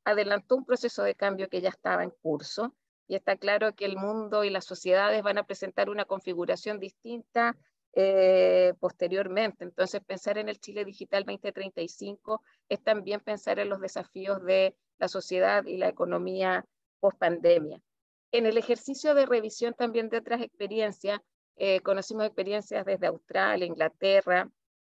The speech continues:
y nos detuvimos también en, como referente en lo que ha hecho España en su agenda de España Digital veinte veinticinco. Ellos establecieron cincuenta medidas,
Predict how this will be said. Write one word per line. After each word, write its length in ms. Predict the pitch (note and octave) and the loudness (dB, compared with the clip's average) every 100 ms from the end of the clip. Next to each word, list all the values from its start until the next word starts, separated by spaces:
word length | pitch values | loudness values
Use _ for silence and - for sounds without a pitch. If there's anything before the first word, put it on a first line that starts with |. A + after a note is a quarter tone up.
| _ _ _ | _ _ _
y 60 | - | 6
nos 140 | G3+ | 6
detuvimos 540 | G#3+ G3+ F#3+ G#3 B3 - | 6 0 -2 -2 -2 0
también 400 | A#3 G#3 A3+ A3+ | 0 2 2 2
en, 180 | A3+ G#3+ | 0 0
como 300 | - G#3 G3 | -2 0 2
referente 800 | G3 - F#3+ G#3+ A3 B3 A#3 - _ _ - | 2 2 0 0 0 -2 -2 -4 _ _ -4
en 120 | G#3 | 0
lo 100 | G#3 | 0
que 140 | - | 4
ha 60 | G#3+ | 2
hecho 180 | - A#3 | 2 -6
España 480 | - A3 A3+ A3 | -2 2 2 2
en 60 | G#3 | -4
su 100 | G#3 | -6
agenda 880 | G3 G#3 G#3 G3+ G3+ G3 F#3+ F#3 - _ _ | -4 -4 -2 2 4 4 2 0 -4 _ _
de 80 | F#3+ | -4
España 360 | - G#3 G3+ G3 | 0 0 2 -2
Digital 440 | F#3+ F#3 - G3+ | -2 -2 2 2
veinte 340 | G3 G3+ G3 G3+ | 2 -2 2 0
veinticinco. 640 | F#3+ - - - G#3 F#3 | 0 -6 -14 -6 -6 -2
Ellos 120 | F#3+ F#3+ | -2 0
establecieron 580 | G3 F#3 F#3 F#3+ F#3 | 0 0 -2 -4 -6
cincuenta 520 | F3+ F#3 - G#3+ G3+ G#3 | -8 -10 -4 -4 -2 -2
medidas, 560 | G3 G3 G3+ G3 G3 | -2 -2 0 2 0